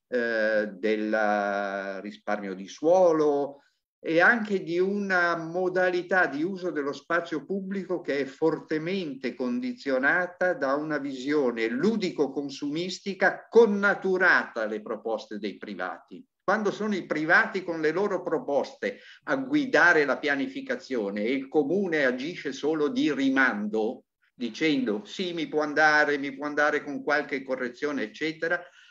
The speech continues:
la visione ludico-consumistica sia della città che dei suoi spazi pubblici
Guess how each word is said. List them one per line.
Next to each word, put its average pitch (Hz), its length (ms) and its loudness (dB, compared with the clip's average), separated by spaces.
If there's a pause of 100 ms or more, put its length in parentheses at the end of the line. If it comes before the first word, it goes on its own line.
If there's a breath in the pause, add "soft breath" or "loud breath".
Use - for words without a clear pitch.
la 147 220 4
visione 156 760 2
ludico-consumistica 156 1900 -4
sia 202 360 0
della 139 260 2
città 135 460 -2
che 127 100 -6
dei 117 160 -4
suoi 120 160 -8
spazi 143 480 -4
pubblici 185 640 -8